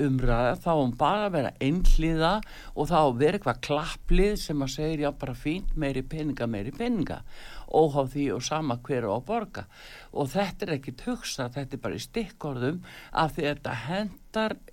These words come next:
einhverjum út í heimi. Og ég segi aftur, Kínverjar fá að sitja hjá í þeim aðgerðum sem að þyrfti ekki vera því að þeir sjá varla götuljósin, þeir þurfa ekki einhver að hafa götuljós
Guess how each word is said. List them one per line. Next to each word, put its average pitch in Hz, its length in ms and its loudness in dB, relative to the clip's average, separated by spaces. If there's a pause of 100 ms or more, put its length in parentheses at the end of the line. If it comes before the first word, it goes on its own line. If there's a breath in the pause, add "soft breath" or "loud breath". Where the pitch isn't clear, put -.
(120)
einhverjum 180 560 -4 (100)
út 147 320 -2
í 165 80 -2
heimi. 151 460 -2 (380 loud breath)
Og 151 360 10
ég 185 260 0
segi 165 220 -4
aftur, 123 460 -4
Kínverjar 180 560 -2
fá 151 160 -4
að 117 160 -2
sitja - 420 -4
hjá 107 220 0 (640 loud breath)
í 170 160 0
þeim 143 260 -2
aðgerðum 147 540 0
sem 131 240 -4
að 120 120 -6
þyrfti 202 320 -4
ekki - 240 -10
vera 139 480 0
því 135 240 0
að 120 60 -4 (380 loud breath)
þeir 165 200 0
sjá 156 220 2 (160)
varla 135 400 2
götuljósin, 190 880 -2
þeir 143 160 -2
þurfa 131 180 -2
ekki 127 180 -2
einhver 127 280 -2
að 120 100 -2
hafa 104 160 0
götuljós 208 640 -2